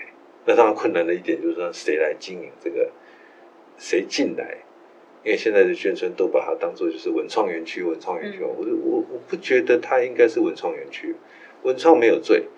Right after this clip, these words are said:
Speaker 2: 嗯。
Speaker 1: 可是背后应该是生活，不是那个文创。文创只是在辅-，辅助那个生活，所以背后还是要让那个生活先出现，那创意才去让那个，那个生活有一种新的可能性，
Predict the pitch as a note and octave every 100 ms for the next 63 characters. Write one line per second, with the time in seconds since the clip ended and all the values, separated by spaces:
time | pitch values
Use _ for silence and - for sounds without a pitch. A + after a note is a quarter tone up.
0 | - - - G#2+ - D#3+ D#3+ F3 C#3+ B2+
1 | A#2 A2+ G#2+ G2+ - D2 C#2+ - A2 F2+
2 | D#2+ C2+ - - - - - - - -
3 | - - G#2+ A#2 C#3 G#2+ - A#2+ G#2+ -
4 | - - - - - F2 - D3 C3+ G2
5 | F2 - D#2+ - - - G2 - G#2+ -
6 | B2 - - A2 G2 G2 F#2+ F2 D#2+ -
7 | A#2 A2+ D#2 D2 - F#2 - G2 - -
8 | - - - - - - - - - -
9 | G#2+ - - - - - - - - E3+
10 | C3 B2 A#2 - - - F2 F#2+ - A#2
11 | G#2+ - - - - A#2 G#2 G2 F2+ -
12 | - - G#2+ G2 - - - G#2 G#2 -
13 | D2 E2+ D#2 - - - - G#2+ - -
14 | - - - -